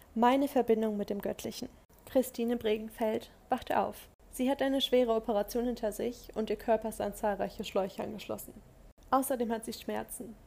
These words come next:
und sie fühlt eine große Enttäuschung. Ihr erster Gedanke ist: „Das kann nicht wahr sein,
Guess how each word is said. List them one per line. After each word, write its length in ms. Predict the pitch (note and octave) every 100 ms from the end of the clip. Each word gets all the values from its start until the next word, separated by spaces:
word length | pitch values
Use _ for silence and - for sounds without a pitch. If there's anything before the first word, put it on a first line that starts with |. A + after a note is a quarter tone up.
| - -
und 140 | A#3 A3+
sie 100 | A3+
fühlt 280 | - C4+
eine 160 | A#3+ G#3+
große 340 | G#3+ A3 A3
Enttäuschung. 600 | G#3+ - G#3 - - G#3+ A3+ - - - -
Ihr 80 |
erster 340 | A3+ B3+ - C#4+
Gedanke 400 | - B3+ A#3+ -
ist: 300 | - - - -
„Das 160 | - -
kann 180 | - C4
nicht 180 | C4 -
wahr 220 | A3 A#3+
sein, 240 | - G#3+